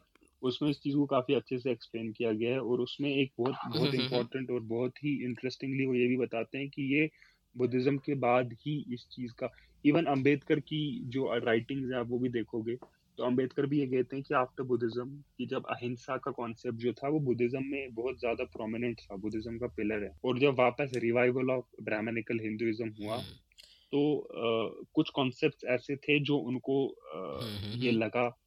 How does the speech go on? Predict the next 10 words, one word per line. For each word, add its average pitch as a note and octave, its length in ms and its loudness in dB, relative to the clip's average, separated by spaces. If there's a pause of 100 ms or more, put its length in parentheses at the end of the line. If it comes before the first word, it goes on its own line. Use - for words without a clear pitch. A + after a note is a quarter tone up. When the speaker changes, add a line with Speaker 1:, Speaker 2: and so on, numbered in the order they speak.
(500)
Speaker 1:
कि A#2+ 300 -2 (460)
हमें A2+ 220 -2
इसमें A2+ 240 -4
रखना G#2+ 320 -6
चाहिए, G#2 400 -4
maybe A2 340 -2
it's - 200 -16
for G#2 140 -4
the G2 140 -8
better, A#2 280 -4